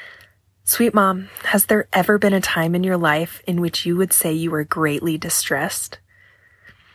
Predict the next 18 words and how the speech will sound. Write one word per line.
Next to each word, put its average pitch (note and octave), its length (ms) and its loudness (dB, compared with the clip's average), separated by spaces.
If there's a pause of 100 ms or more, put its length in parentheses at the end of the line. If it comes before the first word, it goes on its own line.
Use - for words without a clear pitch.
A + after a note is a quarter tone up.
(380)
Recently, G#3+ 580 0
I G3 140 0
experienced E3+ 760 -2
a G3 60 -6
season E3 600 -2
in E3+ 240 -6
which F3 240 -4
I G3 160 -6
felt - 360 -10
exactly - 680 -4
the E3+ 120 -4
same E3 360 -2
way D3 160 -4
as D3 180 -2
David. C#3+ 440 -6 (800)
Life F#3 400 2
was F3 180 0
hurtling F3 500 0